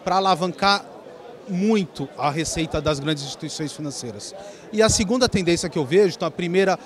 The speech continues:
blockchain, é, primeira Big Data em cima de Analytics, e a segunda é a, a parte de blockchain.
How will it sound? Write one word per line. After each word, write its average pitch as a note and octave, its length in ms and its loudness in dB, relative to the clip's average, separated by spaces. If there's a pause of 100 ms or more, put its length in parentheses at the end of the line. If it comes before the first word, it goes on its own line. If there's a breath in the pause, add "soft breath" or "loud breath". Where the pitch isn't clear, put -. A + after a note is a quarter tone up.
(320 loud breath)
blockchain, F#3+ 560 2
é, D3+ 140 2
primeira F3 540 2 (260)
Big G3 260 0
Data D#3 440 4 (180 loud breath)
em D#3 80 -6
cima E3+ 240 -2
de D3+ 80 -2
Analytics, D3+ 600 -4 (520 loud breath)
e F3+ 120 2
a F#3 80 4
segunda G3+ 560 2
é G#3+ 240 4 (580)
a, F3 520 4
a E3+ 60 -2
parte G#3 280 4
de F#3+ 80 -4
blockchain. F3 500 2